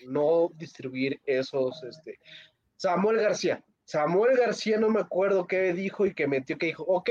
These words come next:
les vamos a distribuir estos libros, pero adicional a",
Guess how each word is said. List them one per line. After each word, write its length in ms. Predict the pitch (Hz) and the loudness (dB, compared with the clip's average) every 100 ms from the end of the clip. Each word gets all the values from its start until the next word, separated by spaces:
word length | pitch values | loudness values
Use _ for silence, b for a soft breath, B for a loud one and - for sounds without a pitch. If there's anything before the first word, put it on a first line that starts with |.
| 269 | 0
les 200 | 254 185 | 2 0
vamos 260 | 196 214 202 | 2 2 0
a 60 | 165 | -4
distribuir 680 | 170 - 143 143 180 185 - | -6 -6 -2 0 -2 -4 -6
estos 420 | - 151 151 160 | -4 -4 -4 -6
libros, 400 | 170 240 294 349 - _ _ _ - | -4 2 2 2 -6 _ _ _ -2
pero 280 | 208 202 185 | 0 2 2
adicional 640 | 190 165 185 208 254 262 | 2 0 0 0 2 2
a", 240 | 233 185 | 2 -2